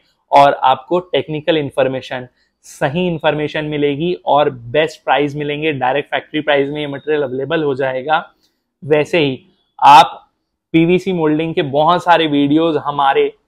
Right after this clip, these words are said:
रायपुर छत्तीसगढ़ के YouTube में, Instagram में, रील्स में, शॉर्ट्स में देख सकते हैं। मैंने बहुत सारे वीडियोज अपलोड किए हैं। इस एक वीडियो में बहुत सारी साइट को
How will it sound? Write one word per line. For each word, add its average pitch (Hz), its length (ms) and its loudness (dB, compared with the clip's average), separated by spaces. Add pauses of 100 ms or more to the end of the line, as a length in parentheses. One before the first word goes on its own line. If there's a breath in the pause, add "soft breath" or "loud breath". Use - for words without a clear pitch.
रायपुर 143 420 0
छत्तीसगढ़ 143 500 -2
के 156 200 -4 (400 soft breath)
YouTube 180 460 4
में, 160 360 -4
Instagram 151 440 0
में, 151 280 -4
रील्स 165 360 -2
में, 151 100 -8
शॉर्ट्स 147 360 0
में 143 120 -8
देख 143 180 -2
सकते 143 220 -12
हैं। 147 80 -12
मैंने 143 160 -10
बहुत 131 340 -8
सारे 151 200 -2
वीडियोज 139 400 -2
अपलोड 143 400 0
किए 143 320 -8
हैं। 180 140 -2 (500 soft breath)
इस 160 180 4
एक 170 220 0
वीडियो 156 380 0
में 151 180 -6
बहुत 151 260 -6
सारी 156 280 2
साइट 151 540 0
को 131 180 -6